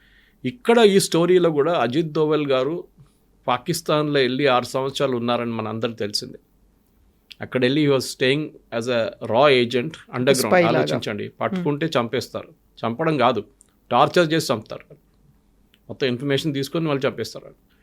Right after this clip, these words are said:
Speaker 1: So అజిత్ దోవల్ లాంటి మనిషి అక్కడ వెళ్ళి అక్కడ ఉండి అదే స్టోరీ పాసిబుల్ రణ్వీర్ సింగ్ చేశారు, possibly.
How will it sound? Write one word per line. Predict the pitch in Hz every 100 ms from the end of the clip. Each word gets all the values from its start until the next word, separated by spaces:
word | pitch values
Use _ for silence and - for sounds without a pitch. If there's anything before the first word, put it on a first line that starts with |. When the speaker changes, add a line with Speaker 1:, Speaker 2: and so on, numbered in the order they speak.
| _ _ _ -
Speaker 1:
So |
అజిత్ | 107 113 190
దోవల్ | 175 190 190 175
లాంటి | 165 165
మనిషి | 147 143 165
అక్కడ | 147
వెళ్ళి | 131 139 156
అక్కడ | 143
ఉండి | 131 143 170 180
అదే | 123 147 202
స్టోరీ | - 190 196
పాసిబుల్ | 196 151 185 180 156
రణ్వీర్ | 151 156 165
సింగ్ | 165 135
చేశారు, | 117 - - - _ _ _ _ _ _ _ _ -
possibly. | 156 - 104